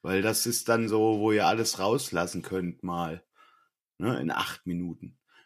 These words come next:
Wo du auch mal über die Stränge schlagen kannst, wo du mal in andere Richtungen denken kannst. Das ist dann echt geil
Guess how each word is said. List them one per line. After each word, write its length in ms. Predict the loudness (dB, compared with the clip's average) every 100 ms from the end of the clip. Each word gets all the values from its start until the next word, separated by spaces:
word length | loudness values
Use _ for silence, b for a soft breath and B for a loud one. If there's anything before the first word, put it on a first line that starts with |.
| b
Wo 80 | -2
du 80 | -2
auch 120 | 2
mal 120 | 4
über 120 | 4
die 100 | 4
Stränge 460 | 2 2 4 6 4
schlagen 440 | 2 0 0 -2
kannst, 340 | -6 -6 -6 -4
wo 40 |
du 80 | -2
mal 180 | 0 0
in 60 |
andere 320 | -2 -4 0
Richtungen 480 | 0 0 2 0 0
denken 360 | -4 -6 -8 -12
kannst. 440 | -12 -10 -14 -16
Das 160 | -12 -8
ist 180 | -6 -4
dann 160 | -4
echt 300 | -4 -6 -8
geil 340 | -6 -4 -6